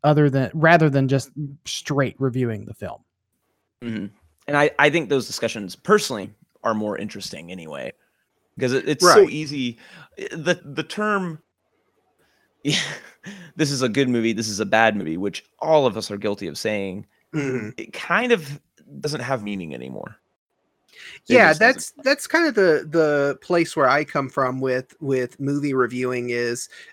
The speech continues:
Speaker 3: uh, uh, it's always been my opinion that movie reviewers are not meant to tell you whether a movie is good or bad. They're meant to tell you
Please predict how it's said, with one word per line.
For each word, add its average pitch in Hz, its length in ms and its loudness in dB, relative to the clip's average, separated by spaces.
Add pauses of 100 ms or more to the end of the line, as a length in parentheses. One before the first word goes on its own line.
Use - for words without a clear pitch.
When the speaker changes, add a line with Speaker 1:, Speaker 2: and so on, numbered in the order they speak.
(140)
Speaker 3:
uh, 131 420 4 (420)
uh, 170 100 -8 (320)
it's 185 260 4
always 214 320 6
been 180 160 8
my 156 120 6
opinion 135 480 0
that 131 220 2
movie 170 280 2
reviewers 143 540 4
are 127 160 2
not 135 320 4
meant 135 300 -2
to 131 100 -10
tell 131 260 2
you 127 180 -4
whether 123 300 2
a 113 80 2
movie 131 300 -2
is 113 140 -4
good 135 240 2
or 113 100 2
bad. 117 300 0
They're 117 80 0
meant 156 240 -2
to 170 80 0
tell 139 320 2
you 127 360 2